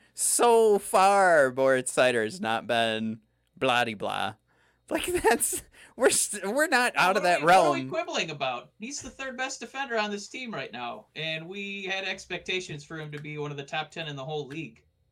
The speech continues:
Speaker 1: All right. Listen, you.
Speaker 2: Oh, are you gonna J Fresh me?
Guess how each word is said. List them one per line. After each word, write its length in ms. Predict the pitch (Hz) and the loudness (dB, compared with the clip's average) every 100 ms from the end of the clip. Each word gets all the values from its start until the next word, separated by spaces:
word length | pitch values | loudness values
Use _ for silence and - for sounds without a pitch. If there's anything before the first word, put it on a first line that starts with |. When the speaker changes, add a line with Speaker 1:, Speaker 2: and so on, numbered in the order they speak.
| _ _ _ _ _ _ _ _ 143 123 | _ _ _ _ _ _ _ _ -14 -6
Speaker 1:
All 60 | |
right. 180 | 117 95 - _ _ - _ _ - - | -6 -6 -16 _ _ -20 _ _ -20 -12
Listen, 320 | 123 117 101 | -12 -10 -12
you. 220 | 95 95 95 - - - - - _ _ _ _ _ - - _ _ - | -12 -14 -16 -20 -20 -20 -20 -20 _ _ _ _ _ -20 -20 _ _ -16
Speaker 2:
Oh, 60 | |
are 80 | 101 | -12
you 80 | 104 | -10
gonna 120 | 117 113 | -12 -10
J 180 | 131 | -8
Fresh 400 | 131 143 143 - | -8 -6 -6 -6
me? 240 | 156 160 | -14 -14